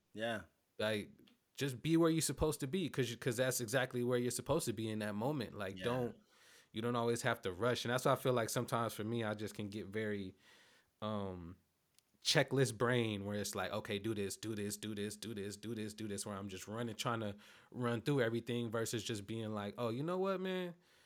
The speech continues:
Speaker 2: I'm not even," and I feel like I've done that a lot with work lately, and it's, it's, it's, it's oddly, it's just kinda yielded these great results. 'Cause I, with work, I used to always feel like, "Okay, I have to hit a certain number,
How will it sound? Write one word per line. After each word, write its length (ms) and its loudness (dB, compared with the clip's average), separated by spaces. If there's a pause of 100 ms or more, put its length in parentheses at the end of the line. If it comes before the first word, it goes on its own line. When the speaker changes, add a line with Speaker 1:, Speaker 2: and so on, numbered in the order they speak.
(380)
Speaker 2:
I'm 120 -2
not 200 4
even," 140 2
and 80 4
I 60 6
feel 180 8
like 140 10
I've 160 8
done 180 6
that 120 6
a 60 2
lot 260 6
with 100 2
work 300 4
lately, 420 0
and 120 -2
it's, 200 -6 (120)
it's, 320 -4 (840)
it's, 240 -4
it's 260 -2
oddly, 540 6
it's 160 -8
just 260 -2
kinda 280 2
yielded 640 2
these 240 -4
great 280 2
results. 440 0
'Cause 180 -2
I, 140 2
with 240 -2
work, 260 4
I 80 6
used 180 4
to 60 2
always 240 2
feel 180 2
like, 200 0
"Okay, 220 2
I 80 6
have 200 4
to 80 0
hit 140 4
a 40 2
certain 400 6
number, 460 6